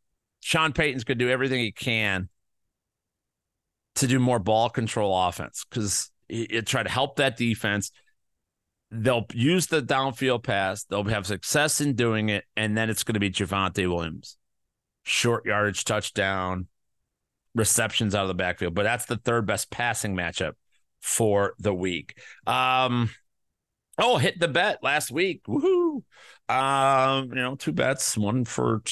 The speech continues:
one for one now, um, i-, you know, in three weeks of making bets here on the, I'm actually two and one 'cause I did do a bet week one. Yay. Okay.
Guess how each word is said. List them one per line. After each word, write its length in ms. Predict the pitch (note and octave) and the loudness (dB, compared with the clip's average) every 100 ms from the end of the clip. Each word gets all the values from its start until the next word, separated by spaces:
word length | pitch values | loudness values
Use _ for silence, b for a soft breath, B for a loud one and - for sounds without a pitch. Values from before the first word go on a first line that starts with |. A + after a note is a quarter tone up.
| - | -6
one 180 | - B2 | 0 0
for 160 | B2+ D3 | 2 0
one 320 | C3+ B2 C3+ | 2 2 2
now, 380 | A2+ A2+ B2 - | 2 0 0 -2
um, 500 | G2 G#2 G2+ G2+ G2 - | -2 0 0 -2 -6 -6
i-, 60 | |
you 300 | G#2 D2+ G#2+ | -6 -4 -2
know, 100 | G2 | 0
in 80 | G#2+ | 0
three 200 | - A2 | 2 2
weeks 380 | G#2 G#2+ - - B B B | 2 0 -2 -10 B B B
of 220 | G#2+ A#2 | 0 0
making 400 | A2 A#2 G#2+ A2 | 0 0 0 -2
bets 340 | F2+ G#2+ G#2+ - | 0 0 -2 0
here 200 | A2 A2 | 0 0
on 160 | G#2 G#2+ | 0 -2
the, 80 | |
I'm 120 | - G4+ | -2 -4
actually 220 | - D#4 | -6 -4
two 160 | - | 0
and 80 | F3 | 0
one 140 | F#3+ D3 | 0 -2
'cause 140 | C3 | 0
I 60 | C#3 | 0
did 200 | F3 A#2 | 0 0
do 120 | G#2+ | -2
a 40 | |
bet 240 | F2 E2 - | 0 -4 -4
week 220 | F#2 D2+ - | -6 -6 -8
one. 280 | D#2 E2+ - | -10 -10 -10
Yay. 380 | - F#2 E2+ E2 | -2 0 0 -2
Okay. 320 | F2 - G#2+ | -6 -2 -2